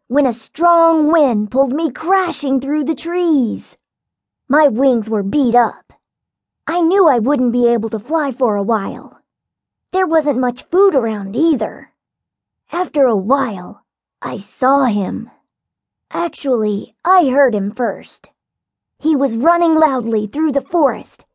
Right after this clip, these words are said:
and he was dressed like a Pokemon trainer, a very young trainer. He couldn't be older than ten years old. I stood still and tried to blend into the green of the forest. If I didn't move, maybe he wouldn't see me.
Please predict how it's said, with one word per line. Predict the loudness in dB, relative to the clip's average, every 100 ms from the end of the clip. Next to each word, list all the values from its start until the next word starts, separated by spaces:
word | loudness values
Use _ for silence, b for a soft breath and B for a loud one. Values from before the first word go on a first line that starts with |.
| _
and | -2 0
he |
was | 0 -2
dressed | 0 -2 0
like | -2 -2 -2
a |
Pokemon | -2 -2 0 0 0 0 -4
trainer, | -4 -4 -4 -8 -16 _ _ _ _
a | -2 2
very | 4 4 2
young | 2 2 2 0
trainer. | -2 -6 -6 -8 -14 _ _ _ _ _ _
He | -2 0
couldn't | 2 2 2
be | 2
older | 2 2 2 2
than | 0 0
ten | -2 0
years | 0 0 2
old. | 4 4 2 -4 -14 -20 _ _ _ _ _ _ -6
I | -6
stood | -4 -2 -2 -2
still | -2 2 2 0 -6
and | -10
tried | -4 -2 0
to | -2
blend | 0 0 2 2
into | 2 2 0
the | 0
green | 0 0 0
of | -4
the | -10
forest. | -10 -2 0 -2 -8 -20 -20 _ _ _ _ _ _ _ _
If | -6 -4
I | -2
didn't | 0 0 2 2
move, | 2 -2 -6 _ _ -6
maybe | -2 0 2
he | 0
wouldn't | 0 -2 -4
see | -6 -2 -2
me. | -2 -6 -12 -18